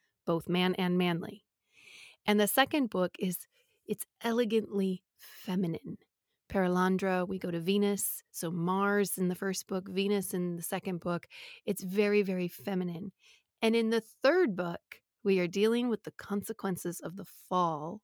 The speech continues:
and the marriage of man and woman. And there's a lot of marital type questions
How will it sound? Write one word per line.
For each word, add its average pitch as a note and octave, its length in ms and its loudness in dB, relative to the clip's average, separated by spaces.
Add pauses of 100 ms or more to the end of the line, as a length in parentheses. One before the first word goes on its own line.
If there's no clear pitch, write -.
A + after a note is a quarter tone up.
(140)
and F3+ 120 0
the F3 40 0
marriage E3+ 400 -4
of E3 100 -10
man D#3+ 220 -6
and D#3 160 -6
woman. D3+ 340 -8 (600)
And F#3+ 160 4
there's G3 160 4
a G3 60 4
lot F#3+ 360 2
of E4+ 140 0 (500)
marital A3+ 880 2 (320)
type - 380 -2 (200)
questions E3+ 840 -4